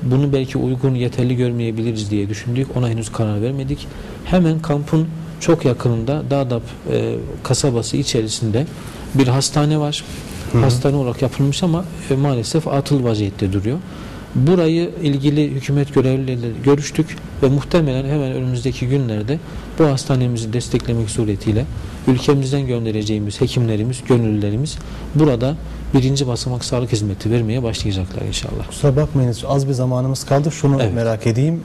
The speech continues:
Speaker 2: ve dostlarımızdan da belki bu anlamda destek olmak isteyenler olabilir
Speaker 1: Evet.
Speaker 2: düşüncesiyle sorayım. Şu anda bizi izleyenler içerisinde sağlık görevlileri olanlar olabilir.
Speaker 1: Hı hı, hı hı.
Speaker 2: Yani hekim olan olur, hemşire olur, hasta bakıcı olanlar olur.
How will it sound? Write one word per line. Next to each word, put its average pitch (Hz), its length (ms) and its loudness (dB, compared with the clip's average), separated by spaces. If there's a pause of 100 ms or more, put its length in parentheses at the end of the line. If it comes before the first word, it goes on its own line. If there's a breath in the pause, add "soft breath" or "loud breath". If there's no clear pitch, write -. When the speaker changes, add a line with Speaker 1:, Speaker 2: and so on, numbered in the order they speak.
(140)
Speaker 2:
ve 123 240 2
dostlarımızdan 120 760 0
da 110 100 -2
belki 113 400 0
bu 120 120 4
anlamda 113 380 0
destek 110 340 -2
olmak 113 220 2
isteyenler 117 440 0
olabilir 117 400 0
Speaker 1:
Evet. 110 100 -2
Speaker 2:
düşüncesiyle 120 420 0
sorayım. 110 340 0 (380 loud breath)
Şu - 120 2
anda 147 220 6
bizi 139 180 2
izleyenler 131 460 0
içerisinde 120 480 2
sağlık 131 420 2
görevlileri 123 520 2
olanlar 127 400 2
olabilir. 120 340 2 (380)
Speaker 1:
Hı 127 60 2
hı, 120 40 2
hı - 0 -
hı. 110 160 -2 (100)
Speaker 2:
Yani 107 140 0
hekim 117 300 2
olan 120 220 2
olur, 117 240 0
hemşire 113 440 0
olur, 120 260 0
hasta 113 320 0
bakıcı 120 280 2
olanlar 120 360 0
olur. 117 260 -2